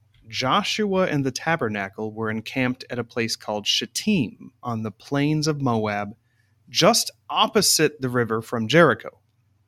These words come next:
You know, the Jerichoites could see Israel camped out for a long time. Now, after conquering Jericho, the tabernacle was set up at Gilgal,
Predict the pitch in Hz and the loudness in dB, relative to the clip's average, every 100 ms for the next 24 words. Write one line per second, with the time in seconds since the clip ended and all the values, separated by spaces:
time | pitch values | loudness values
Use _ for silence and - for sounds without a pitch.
0 | _ _ - - 135 113 101 117 117 117 | _ _ -20 -4 0 0 0 0 0 2
1 | 113 107 101 - 101 - - - 160 110 | 0 0 -2 -8 -6 -2 0 0 0 -2
2 | - 117 110 92 95 - 123 - 127 110 | -2 -4 -4 -6 -8 -10 -10 -8 -6 -6
3 | - _ _ - 104 95 101 95 - 131 | -8 _ _ -14 -12 -10 -10 -10 -10 -10
4 | - _ _ _ _ _ _ - - - | -12 _ _ _ _ _ _ -20 -20 -12
5 | - 123 156 190 - 143 - 208 240 233 | -2 0 4 2 2 -2 2 4 4 4
6 | 143 131 113 113 107 101 101 98 98 120 | 2 2 2 0 0 0 -4 -6 -6 -8
7 | 120 113 107 160 180 160 143 143 139 123 | -8 -10 0 2 2 2 2 2 2 2
8 | - 117 104 104 110 110 120 175 185 117 | 0 -2 -2 -4 -6 -6 2 6 6 6
9 | 107 85 - - | 0 0 -4 -16